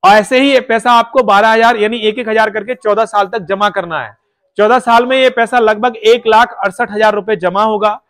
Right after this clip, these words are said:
और जब यही पैसा इक्कीस साल का हो जाएगा तो यही आपको जो आपने एक अड़सठ जमा किया वो पांच लाख उनचास हजार यानी साढ़े पांच लाख रुपए के आसपास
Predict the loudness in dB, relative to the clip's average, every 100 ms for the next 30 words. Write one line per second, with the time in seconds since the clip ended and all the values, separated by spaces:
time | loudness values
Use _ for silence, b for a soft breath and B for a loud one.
0 | _ _ _ 2 4 4 0 _ _ -2
1 | 0 2 0 0 -2 -2 0 -2 -4 -8
2 | -4 -2 0 2 2 2 2 2 0 -2
3 | b b b 0 2 0 2 4 2 2
4 | 4 4 4 2 2 -2 0 0 0 -2
5 | -4 -4 -4 -4 -4 -4 -2 -4 -2 -2
6 | 0 0 0 -2 -8 -6 -6 -2 -2 -2
7 | -4 -2 -2 -2 -6 -4 -6 -6 -10 -8
8 | -8 -2 -2 -2 -4 -2 -2 -4